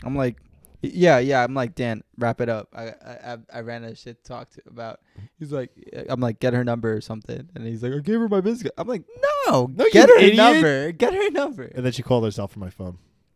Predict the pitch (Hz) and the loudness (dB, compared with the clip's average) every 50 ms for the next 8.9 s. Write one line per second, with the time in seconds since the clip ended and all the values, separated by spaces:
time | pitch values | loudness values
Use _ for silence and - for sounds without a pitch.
0 | _ _ _ _ _ _ _ _ _ _ _ _ _ _ _ _ _ - - _ | _ _ _ _ _ _ _ _ _ _ _ _ _ _ _ _ _ -20 -20 _
1 | _ _ _ _ _ _ _ _ _ _ - 139 123 120 120 123 120 117 - _ | _ _ _ _ _ _ _ _ _ _ -10 -8 -6 -4 -4 -4 -4 -6 -8 _
2 | _ _ _ _ _ _ _ _ _ _ _ _ - - 196 - - 170 202 240 | _ _ _ _ _ _ _ _ _ _ _ _ -14 -12 -12 -10 -8 -8 -8 -8
3 | 240 233 196 156 - - 123 123 117 98 85 80 - - - - - _ _ _ | -10 -10 -10 -12 -10 -8 -8 -8 -8 -8 -12 -14 -16 -16 -18 -18 -20 _ _ _
4 | _ - 127 123 117 - _ 113 113 127 156 196 196 - - 175 165 160 147 139 | _ -14 -12 -12 -12 -12 _ -6 -4 -2 -2 -4 -4 -4 -4 -4 -4 -4 -6 -4
5 | - 131 117 - - 110 101 101 101 - 101 92 92 92 101 104 107 - 127 120 | -4 -6 -6 -6 -8 -10 -8 -8 -8 -8 -8 -8 -8 -8 -10 -10 -8 -8 -8 -6
6 | 110 107 107 101 - _ - 104 113 113 110 110 110 98 101 98 101 - - 92 | -6 -6 -6 -8 -10 _ -8 -6 -6 -4 -4 -6 -8 -8 -8 -10 -12 -10 -12 -14
7 | 87 87 82 85 87 90 95 - _ _ _ _ _ _ _ _ - 123 135 143 | -12 -12 -14 -14 -14 -14 -14 -16 _ _ _ _ _ _ _ _ -10 -10 -8 -8
8 | 135 151 156 156 - - 160 - - 156 147 165 180 - - - _ _ | -6 -6 -8 -6 -8 -10 -12 -10 -12 -12 -10 -10 -10 -12 -14 -18 _ _